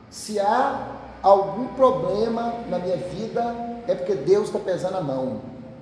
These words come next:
Irmãos, não havia nestes homens a percepção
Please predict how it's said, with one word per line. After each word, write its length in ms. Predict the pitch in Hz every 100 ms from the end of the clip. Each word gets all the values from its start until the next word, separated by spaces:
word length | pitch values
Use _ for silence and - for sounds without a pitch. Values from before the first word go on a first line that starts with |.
| - - - - - - - - -
Irmãos, 560 | 196 226 247 214 - -
não 220 | 226 247
havia 500 | 220 - - 226 233
nestes 360 | 214 - - 175
homens 220 | 185 180
a 40 |
percepção 1120 | 170 196 220 214 208 - - - 175 180 -